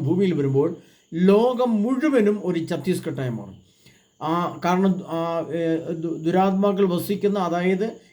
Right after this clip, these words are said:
എതിർ ക്രിസ്തുവിൻ്റെ നേതൃത്വത്തിലുള്ള ആളുകളുടെ പ്രവർത്തനങ്ങൾ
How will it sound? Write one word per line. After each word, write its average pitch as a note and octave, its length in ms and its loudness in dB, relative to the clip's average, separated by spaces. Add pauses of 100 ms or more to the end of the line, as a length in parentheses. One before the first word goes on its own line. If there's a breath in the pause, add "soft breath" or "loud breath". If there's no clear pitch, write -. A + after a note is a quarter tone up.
(120 loud breath)
എതിർ E3 260 2
ക്രിസ്തുവിൻ്റെ G#3+ 600 0
നേതൃത്വത്തിലുള്ള F#3 1000 2 (760 loud breath)
ആളുകളുടെ F#3+ 600 2
പ്രവർത്തനങ്ങൾ F3 720 -2